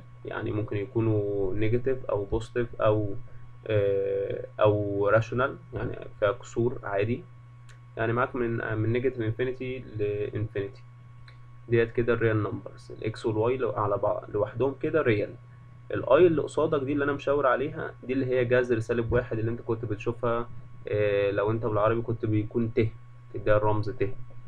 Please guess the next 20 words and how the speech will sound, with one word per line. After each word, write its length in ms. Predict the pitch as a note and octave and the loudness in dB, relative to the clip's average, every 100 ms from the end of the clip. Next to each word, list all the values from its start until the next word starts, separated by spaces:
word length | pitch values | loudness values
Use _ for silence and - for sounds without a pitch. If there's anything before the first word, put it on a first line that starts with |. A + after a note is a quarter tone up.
| - | -6
تمام؟ 360 | G2+ A2+ D#3 - - - - - - - | -2 0 -2 -6 -16 -20 -20 -18 -10 0
طبعًا 180 | A#2+ | 2
هعطيلك 340 | A2 A2+ A#2 A2 | 2 2 0 0
انا 100 | A2 | 0
تحتها 320 | G#2+ - G#2+ | 0 2 0
بقى 160 | G#2 G#2 | 2 -2
الاي 260 | - G#2+ | 0 0
سكوير 400 | G#2+ - G2+ G#2 | -2 -4 2 2
اللي 120 | G2+ | 2
هو 120 | G2 G2 | -2 -2
نيجاتيف 320 | G2 A2+ - | -2 -6 -8
وان، 260 | G2 G#2 B2 - | -4 -2 -2 -2
اي 100 | A2 | -6
كيوب 360 | A2+ - G#2+ A2+ - | -6 -4 -4 -4 -8
نيجاتيف 400 | G#2 G#2+ - - | -6 -6 -10 -4
اي، 300 | G#2+ A#2 B2+ - - - - - | 0 2 0 -8 -20 -20 -20 -8
والاي 300 | A#2 A2+ A#2+ | 0 2 4
باور 220 | A2 G#2 G#2+ | 4 2 0
فور 260 | - A2 | -2 -2
طبعًا 380 | A2 G#2+ G#2 | 2 2 2